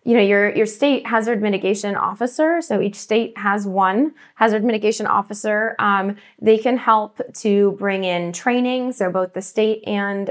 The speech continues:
uh, fema partner to do training for jurisdictions, um, on how to develop hazard mitigation plans and to connect you with,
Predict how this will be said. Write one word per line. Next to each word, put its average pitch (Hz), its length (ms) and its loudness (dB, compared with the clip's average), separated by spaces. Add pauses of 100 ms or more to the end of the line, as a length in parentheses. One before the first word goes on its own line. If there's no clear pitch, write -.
uh, 165 240 0
fema 208 420 -2
partner 202 460 -2
to 208 120 -12
do 180 260 -4
training 196 520 -4
for 190 100 -8
jurisdictions, 180 920 -8 (400)
um, 175 320 0
on 185 140 -10
how 180 140 -2
to 185 120 -2
develop 208 480 0
hazard 233 320 0
mitigation 247 480 -4
plans 285 500 -4 (180)
and 190 300 0
to 214 160 0
connect 202 440 -4
you 196 160 0
with, 180 320 2